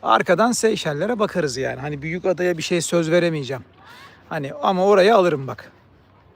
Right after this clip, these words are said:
<laughs> Zaten kimse yok orada, böyle bırakırlar bana. Derler, "Al deli burayı." Ha, onu söylüyordum.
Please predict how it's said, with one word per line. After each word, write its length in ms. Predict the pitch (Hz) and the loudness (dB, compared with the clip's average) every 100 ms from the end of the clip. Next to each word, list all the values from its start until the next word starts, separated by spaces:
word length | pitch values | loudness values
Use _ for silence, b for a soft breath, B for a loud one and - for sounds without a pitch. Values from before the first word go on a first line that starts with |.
| - | -14
<laughs> 240 | - - | -12 -10
Zaten 500 | - - 180 131 214 - B - | -4 0 0 2 -2 -4 B -8
kimse 320 | 190 139 185 | -6 -2 2
yok 160 | 190 156 | 4 2
orada, 260 | 135 123 | -2 -2
böyle 260 | 170 165 - | 2 2 0
bırakırlar 520 | 156 170 175 175 156 | -4 -4 0 0 0
bana. 160 | 127 110 _ _ - - B B 127 - | -4 -14 _ _ -16 -12 B B -10 -8
Derler, 300 | 156 156 160 | -2 0 2
"Al 240 | 160 170 143 | 2 2 0
deli 200 | 151 147 | -4 -4
burayı." 260 | 131 127 - - - _ _ - - - _ _ - _ - - - - - - - - - B B B B B B B - 214 | -4 -6 -8 -18 -20 _ _ -20 -20 -20 _ _ -20 _ -20 -20 -20 -20 -20 -20 -20 -20 -20 B B B B B B B -8 2
Ha, 180 | 262 208 | 4 6
onu 140 | 240 | 4
söylüyordum. 500 | - 165 147 156 - | 2 0 0 -2 -4